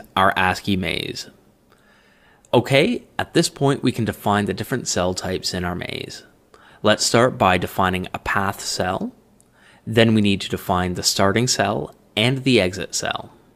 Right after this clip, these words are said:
Next, we have to define a character that will identify cells that have already been explored by the maze solver,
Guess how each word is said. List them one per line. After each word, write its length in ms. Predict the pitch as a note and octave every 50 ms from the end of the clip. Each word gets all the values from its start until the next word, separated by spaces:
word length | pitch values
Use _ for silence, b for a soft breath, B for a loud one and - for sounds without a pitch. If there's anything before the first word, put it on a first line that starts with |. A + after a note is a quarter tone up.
| _ _ -
Next, 400 | C3 B2 C3+ D3+ - - - -
we 100 | C3+ A#2
have 160 | G#2+ A#2+ C3
to 80 | - A#2+
define 480 | G#2 G2+ - - - C#3+ D#3 E3+ E3 B2
a 60 | G#2
character 580 | - - - C#3+ C3+ C3 B2+ - - F#2 E2
that 160 | D#2+ E2+ F2 -
will 140 | G2+ G2+
identify 640 | F#2 F2 G2 - A2 C#3 G3 G#3+ - - E2+ E2+ E2
cells 420 | - - - E2+ - - D2+ G2+ G#2+
that 80 | G2
have 120 | F2+ F2 -
already 420 | - - A#2+ B2+ C#3+ C#3+ C3+ C3
been 180 | A#2 A2+ G#2 G2
explored 540 | - - - - - A#2 A2+ A#2+ A#2 A2+
by 100 | - F#2
the 100 | F2 -
maze 360 | F2 F#2 A2 C3 D3 D#3 D#3+ -
solver, 560 | - - - E2+ E2+ F2 - - - -